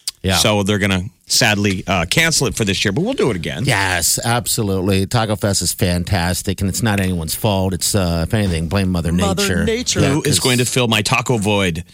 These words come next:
Speaker 1: Mm-hmm.
Speaker 2: So if you already bought a ticket to Taco Fest, you'll receive a full refund.
Speaker 1: Yeah.
Speaker 2: And planning for the twenty twenties of Rivers Edge Taco Fest is already underway.
Speaker 1: All right. So, yeah, next year it'll be happening. So just so
Speaker 2: Maybe
Speaker 1: you
Speaker 2: we
Speaker 1: know.
Speaker 2: can get Everclear to come back.
Speaker 1: Yeah.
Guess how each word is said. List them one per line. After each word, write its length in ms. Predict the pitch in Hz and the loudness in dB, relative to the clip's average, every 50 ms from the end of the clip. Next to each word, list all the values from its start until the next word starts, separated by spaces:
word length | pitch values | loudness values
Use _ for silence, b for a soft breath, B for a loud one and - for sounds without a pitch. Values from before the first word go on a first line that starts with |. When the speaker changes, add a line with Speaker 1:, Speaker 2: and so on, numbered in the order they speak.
| B B | B B
Speaker 1:
Mm-hmm. 260 | 95 98 101 101 82 | -4 -2 -2 -2 0
Speaker 2:
So 140 | 82 101 107 | 0 2 2
if 100 | - 104 | 2 2
you 80 | 135 139 | 2 2
already 200 | 147 151 147 143 | 2 2 2 2
bought 200 | 123 131 127 123 | 2 2 2 2
a 40 | 113 | 2
ticket 280 | - - 135 - 123 95 | 0 0 0 0 0 -2
to 60 | 104 | 0
Taco 320 | - 127 117 117 - - 107 | 0 0 0 0 0 -2 -4
Fest, 340 | - - 107 101 98 - - | 0 0 0 0 0 0 -2
you'll 100 | 110 101 | -2 0
receive 380 | 92 95 - - 110 104 92 - | 0 0 0 0 0 0 -2 -2
a 100 | - 90 | -2 -2
full 440 | 90 - - 139 143 143 143 143 127 - | -2 -2 -2 0 0 2 0 0 -2 -2
refund. 640 | - 117 110 104 - - 82 71 69 73 82 - - b b b b | -2 -2 -2 -2 -2 -4 -4 -4 -2 -4 -4 -6 -8 b b b b
Speaker 1:
Yeah. 200 | 60 60 62 62 - | -6 -4 -4 -4 -4
Speaker 2:
And 160 | - 87 87 82 | -2 -2 -2 0
planning 260 | - 104 104 104 101 | 0 0 2 2 0
for 120 | - - | 0 0
the 80 | 92 92 | -2 -2
twenty 260 | - - 107 104 101 | -2 0 0 0 0
twenties 520 | 92 - - 101 101 101 95 92 90 - - - - | -2 -2 -2 0 0 2 0 0 0 -2 -2 -4 -4
of 160 | 90 90 87 | -4 -2 0
Rivers 260 | 101 90 98 98 85 | 0 0 0 0 0
Edge 380 | 98 92 95 90 87 - - - | 0 0 0 0 0 -2 -2 -2
Taco 320 | - - 98 95 - 98 | -2 -2 -2 0 -2 -4
Fest 340 | 90 - - 101 117 - - | -2 0 0 0 0 0 0
is 80 | 131 117 | 0 0
already 300 | 127 127 131 135 139 143 | 0 0 2 2 2 0
underway. 480 | 147 151 156 165 175 196 214 185 - - - - - - - - | 2 2 0 2 2 2 2 2 0 -4 -10 -20 -20 -6 -4 -2
Speaker 1:
All 300 | 185 95 95 98 98 98 | 0 0 0 0 0 0
right. 680 | 101 135 175 190 196 190 180 175 165 160 156 - - | 0 0 0 2 2 2 2 2 0 0 -2 -4 -8
So, 600 | - - - - - - - - - - - 104 | -10 -10 -10 -10 -12 -12 -10 -8 -4 -2 -2 0
yeah, 240 | 107 107 104 98 92 | 0 0 0 0 0
next 440 | 87 90 104 101 - - - - - | 0 0 -2 -2 -2 -4 -6 -4 -2
year 160 | 104 98 95 | -2 -2 0
it'll 200 | - 85 85 92 | -2 -2 -2 -2
be 100 | 76 90 | -2 -2
happening. 400 | 87 87 87 85 82 - - 73 | -2 0 0 -2 -2 -4 -6 -6
So 300 | 80 - - 95 82 73 | -4 -2 -2 -2 -2 -2
just 240 | 67 - - 95 - | -4 -4 -4 -2 0
so 60 | - | 2
Speaker 2:
Maybe 100 | 117 120 | 2 2
Speaker 1:
you 40 | 127 131 | 2 2
Speaker 2:
we 40 | |
Speaker 1:
know. 80 | 139 123 | 2 2
Speaker 2:
can 80 | 120 113 | 2 2
get 360 | 113 117 113 - - - _ | 0 0 -2 -4 -10 -8 _
Everclear 560 | - 131 131 120 123 113 - - 123 110 107 | -2 0 0 0 -2 -2 -2 -2 0 0 0
to 60 | 101 95 | 0 -2
come 220 | - - 101 101 | -2 -2 -2 -2
back. 420 | 92 95 82 78 78 - - - - - | 0 -2 -2 -4 -6 -8 -12 -18 -10 -6
Speaker 1:
Yeah. 340 | 73 69 71 76 69 73 | -4 -2 -2 -2 -2 -4